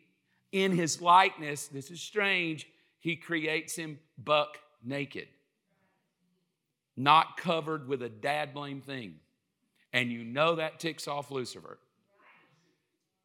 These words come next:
"I have all these jewels and I can reflect," and he gives a naked person with no jewels, with nothing, with no glory on them, with no beautiful sardonyx and diamonds and rubies and emerald, just so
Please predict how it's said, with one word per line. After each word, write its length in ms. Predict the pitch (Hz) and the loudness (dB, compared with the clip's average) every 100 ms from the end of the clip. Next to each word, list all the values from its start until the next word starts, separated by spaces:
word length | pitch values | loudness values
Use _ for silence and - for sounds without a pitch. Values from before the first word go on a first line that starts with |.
| _ - | _ 0
"I 200 | 135 143 | 4 6
have 200 | 156 151 | 6 4
all 220 | 165 170 | 4 4
these 260 | 175 156 | 2 2
jewels 600 | 123 156 196 208 202 180 | -4 -2 -2 2 2 2
and 100 | 170 | 0
I 120 | 160 170 | 0 -2
can 200 | 185 156 | -4 -8
reflect," 640 | 147 - 190 196 202 160 | -10 -2 4 6 6 2
and 100 | 147 | -4
he 120 | 147 | -2
gives 340 | 123 160 165 143 | -2 -2 0 -4
a 80 | |
naked 640 | 107 113 131 180 208 190 - | -6 -4 -2 -2 0 -4 -2
person 340 | 196 202 202 | -4 -4 -4
with 120 | 131 | -6
no 320 | 123 143 185 156 | -4 0 0 0
jewels, 600 | 151 196 202 208 - - - - - | -8 -8 -8 -6 -8 -10 -16 -12 -4
with 200 | 127 139 | -2 -2
nothing, 680 | 143 180 220 254 247 233 - - - | 0 4 4 0 -6 -8 -14 -20 -4
with 200 | 147 147 | -2 -2
no 240 | 160 202 202 | 2 4 4
glory 580 | 139 185 208 220 226 | 0 0 2 2 2
on 280 | 214 220 220 | 2 2 2
them, 240 | 226 226 - - - - | 0 -2 -6 -16 -10 -2
with 180 | 156 190 | -2 2
no 220 | 214 202 | 2 2
beautiful 520 | 139 208 214 196 202 | -2 -4 -4 -4 -4
sardonyx 800 | - 165 151 180 208 208 202 - | 0 0 0 0 0 0 -2 -2
and 200 | 156 131 | -2 4
diamonds 540 | 190 208 220 214 165 | 6 6 4 -2 -4
and 220 | 151 135 | -4 -2
rubies 460 | 175 220 208 220 170 | 0 0 -2 -4 -4
and 140 | 147 | -4
emerald, 380 | 160 185 208 196 | 0 0 2 0
just 200 | 170 202 | 0 2
so 240 | 196 143 | 2 2